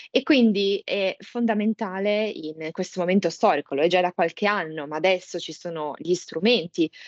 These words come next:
come l'intelligenza artificiale che ci permettono di andare a analizzare con una certa rapidità e anche struttura i dati che sono fondamentali. Ehm, mi riferisco magari a una realtà sia più interna, quindi a un mondo farmaceutico in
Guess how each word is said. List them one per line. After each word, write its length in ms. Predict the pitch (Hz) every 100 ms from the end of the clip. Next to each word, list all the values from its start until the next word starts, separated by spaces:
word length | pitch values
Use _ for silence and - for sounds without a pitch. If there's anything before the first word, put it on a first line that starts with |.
| -
come 220 | - 180
l'intelligenza 600 | 170 160 170 165 180 185
artificiale 720 | 175 170 160 156 247 202 156
che 120 | 165 190
ci 160 | -
permettono 640 | 190 160 180 190 - 165
di 200 | 165 196 190
andare 500 | 170 175 190 180 156
a 220 | 170 165 - - - _ -
analizzare 720 | 190 190 175 175 233 165 156
con 120 | 170
una 120 | 165
certa 360 | 165 214 214 196
rapidità 500 | 175 185 185 233 202
e 120 | 175
anche 220 | 175 175
struttura 480 | 165 - 170 - 185
i 60 | 247
dati 380 | 156 147 196
che 200 | 196 160
sono 360 | 165 156 165 170
fondamentali. 920 | - 160 151 143 139 185 160 151 156 160 - - - _
Ehm, 640 | - 156 156 151 151 151 151
mi 120 | -
riferisco 460 | 190 202 185 220 -
magari 260 | 170 180 175
a 40 |
una 120 | 165
realtà 420 | 165 170 - 165 160
sia 240 | - 214
più 140 | 214
interna, 640 | 185 180 180 165 156 151 147
quindi 380 | 175 160 160 165
a 80 | 160
un 60 |
mondo 240 | 160 170 170
farmaceutico 960 | - 165 156 - 208 165 - - 156
in 140 | 147